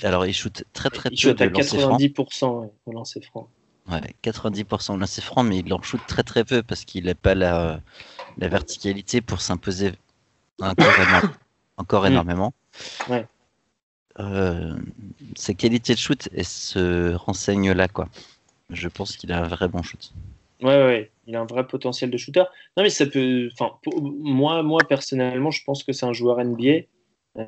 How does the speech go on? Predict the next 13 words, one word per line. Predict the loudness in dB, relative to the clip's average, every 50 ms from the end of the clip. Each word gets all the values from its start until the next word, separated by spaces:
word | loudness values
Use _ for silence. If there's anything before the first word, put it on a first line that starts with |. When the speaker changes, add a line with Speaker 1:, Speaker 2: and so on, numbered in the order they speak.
| -6 -6
Speaker 2:
euh, | -6 -4 -4 -6 -6 -8 -8 -8 -10 -10 -10 -10
mais | -8 -8 -6
c'est | -6 -4 -2
vrai | 2 2 0
que | 0
c'est | 0 -6 -6
difficile | -6 -6 -10 -10 -8 -8 -4 0 2 2
à | 2
projeter, | 0 0 -4 -4 -4 -2 -4 -4 -6 -6
quoi. | -8 -20 -20 _ _ _ _ _ _ _ _ _ _ -16
Parce | -12 -12 -10 -6
que, | -4 -2
euh, | 0 0 0 -2 -2 -6